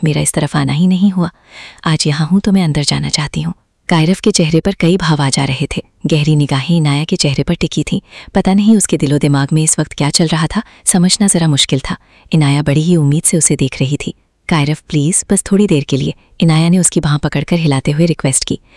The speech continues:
कायरव ने गर्दन हिला दी। "ठीक है, चलते हैं।" कायरव ने कार side ऑर्फनेज gate की तरफ घुमा दी। गार्ड उसे देखकर सलाम करने वाले थे,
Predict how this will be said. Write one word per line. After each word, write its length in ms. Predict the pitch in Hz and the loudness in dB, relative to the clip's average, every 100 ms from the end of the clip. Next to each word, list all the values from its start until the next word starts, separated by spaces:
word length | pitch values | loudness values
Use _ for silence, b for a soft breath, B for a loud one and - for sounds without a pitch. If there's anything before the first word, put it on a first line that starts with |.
| b | b
कायरव 260 | - 156 151 170 | 0 0 2 0
ने 100 | 180 | 0
गर्दन 300 | 143 - 139 | 0 -2 0
हिला 220 | 139 131 | 0 0
दी। 160 | 185 - _ _ _ | -4 -10 _ _ _
"ठीक 220 | - 143 | -4 -2
है, 100 | - | -2
चलते 320 | 220 180 135 135 | -2 -2 -2 -2
हैं।" 160 | 135 - _ _ _ - | -4 -8 _ _ _ -4
कायरव 300 | 160 143 180 | 0 2 2
ने 80 | 214 | 0
कार 240 | 208 156 139 | 0 0 0
side 300 | - 156 - | 0 0 0
ऑर्फनेज 440 | 156 - 156 156 | -2 0 0 0
gate 160 | 151 143 | 0 -2
की 100 | - | -4
तरफ 200 | 143 151 | -2 -4
घुमा 240 | - 139 131 | 0 0 0
दी। 140 | - - _ _ 170 | -4 -8 _ _ -4
गार्ड 220 | 139 135 | 0 0
उसे 180 | 143 143 | 0 0
देखकर 260 | 139 - | 0 0
सलाम 320 | 151 147 131 139 | 0 0 0 0
करने 260 | 165 180 | 2 2
वाले 240 | 180 160 160 | 2 0 0
थे, 100 | 180 | -2